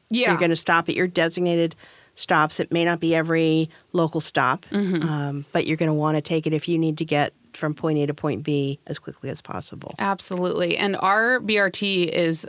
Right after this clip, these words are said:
Speaker 1: a true B R T. It has designated, um, we will be running down the median for parts of it.
Speaker 2: Okay.
Speaker 1: But people are excited about this because it creates a sense of permanence.
Speaker 2: Mm-hmm.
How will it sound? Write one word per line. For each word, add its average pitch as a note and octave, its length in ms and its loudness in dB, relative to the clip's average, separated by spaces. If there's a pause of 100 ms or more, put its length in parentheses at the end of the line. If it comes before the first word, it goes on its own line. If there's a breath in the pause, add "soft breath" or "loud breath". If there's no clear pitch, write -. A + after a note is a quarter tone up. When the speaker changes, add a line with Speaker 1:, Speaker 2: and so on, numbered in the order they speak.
Speaker 1:
a D#3+ 140 2
true G3+ 380 -2
B E3 200 2
R D#3 160 2
T. D#3 400 0
It E3+ 260 0
has E3 320 0
designated, D#3+ 880 0 (520 loud breath)
um, D#3 480 0 (840 loud breath)
we G#3 420 2 (420)
will F#3+ 240 4
be E3+ 480 0 (320)
running F3 380 2
down E3 180 4
the E3 60 2
median E3 540 0
for F3+ 160 -2
parts - 340 -4
of E3 160 -2
it. B2+ 180 -6 (240 loud breath)
Speaker 2:
Okay. F#3 360 0
Speaker 1:
But - 240 -16
people A3 280 0
are F3 120 2
excited A3+ 360 0
about F3 220 0
this E3+ 160 -2
because F3 320 0
it E3 160 -2
creates F#3 440 0
a F3+ 120 -2
sense F3+ 340 0
of D#3 120 -4
permanence. A#3 880 0
Speaker 2:
Mm-hmm. F#3+ 280 0